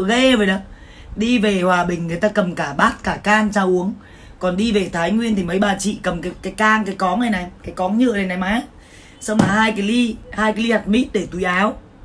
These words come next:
Đi đến đâu móc ra. Em ơi, chị mời em đi, trời bà mẹ ơi. Mười bà mời tôi mười ly liên tiếp, tôi choáng váng mặt mày.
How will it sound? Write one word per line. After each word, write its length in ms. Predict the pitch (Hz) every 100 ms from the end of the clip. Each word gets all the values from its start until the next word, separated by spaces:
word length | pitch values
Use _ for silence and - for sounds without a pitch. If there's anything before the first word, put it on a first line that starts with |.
| - - - - - - - -
Đi 180 | 208 226
đến 140 | 214
đâu 140 | 220 233
móc 240 | 254 254
ra. 360 | 196 233 233 220 - - - -
Em 160 | 196 226
ơi, 100 | 233
chị 120 | -
mời 160 | 190 185
em 180 | 214 202 -
đi, 180 | 226 208
trời 180 | 196
bà 200 | 170 175
mẹ 140 | 160 175
ơi. 280 | 185 208 190 - - - -
Mười 280 | 190 202 190
bà 200 | 190 185
mời 200 | 190 185
tôi 160 | 214
mười 220 | 208 196
ly 180 | 190 214
liên 240 | 214 208 196
tiếp, 140 | 247
tôi 100 | 214 208
choáng 240 | 190 202
váng 180 | 196 208
mặt 180 | 220 185
mày. 300 | 170 156